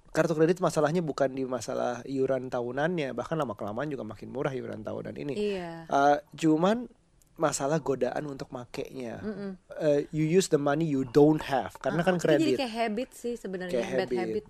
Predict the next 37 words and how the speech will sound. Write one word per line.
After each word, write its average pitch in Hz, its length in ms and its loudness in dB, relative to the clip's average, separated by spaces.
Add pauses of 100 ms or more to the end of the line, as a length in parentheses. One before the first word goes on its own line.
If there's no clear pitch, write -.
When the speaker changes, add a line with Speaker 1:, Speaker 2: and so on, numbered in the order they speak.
Speaker 2:
Iya 214 80 -8
nggak 220 160 -6
sih? - 80 -10
Speaker 1:
Mm-mm. - 80 -6
Speaker 2:
Bad 185 160 -4
habit 175 220 -4
nggak 220 180 -6
sih - 60 -20
tuh? 262 100 -12 (240)
Speaker 1:
Kita 160 220 2
tuh, 226 200 10 (120)
eh, 143 360 6 (300)
em, 139 600 8 (760)
nanti 165 200 6
kita 208 200 8 (100)
lanjut 143 240 6
lagi 143 180 4
tentang 143 220 -2
kartu 131 200 -2
kredit. 117 500 -2
Jadi 156 260 0 (140)
misalnya 139 420 2 (220)
intinya 143 280 -2
sih 175 220 2 (260)
kita - 220 2
mau 156 160 4
ngomongin 123 300 -2
tanggungan. 113 580 -8 (480)
Jadi 135 200 0
kalau 143 200 4
misalnya 131 400 -2
nanti, 123 560 -4
em, 113 340 -2
tanggungan 120 460 -6
itu 175 460 0
yang 135 180 2
le-, 120 160 -6